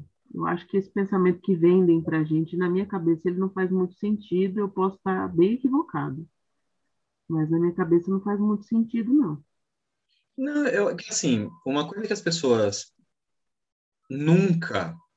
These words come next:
Speaker 2: nunca levam em consideração é a questão do, do de onde se parte e a partir do de onde se parte, aonde é possível chegar, né? Eu faço uma comparação muito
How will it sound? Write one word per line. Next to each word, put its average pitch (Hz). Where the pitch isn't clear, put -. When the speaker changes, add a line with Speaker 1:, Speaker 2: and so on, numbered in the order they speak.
Speaker 2:
nunca 123
levam 101
em 95
consideração 87
é 101
a 104
questão 113
do, 110
do 107
de 110
onde 160
se -
parte 123
e 123
a 123
partir 123
do 139
de 120
onde 165
se -
parte, 135
aonde 127
é 143
possível 156
chegar, 101
né? 90
Eu 92
faço -
uma 135
comparação 127
muito 113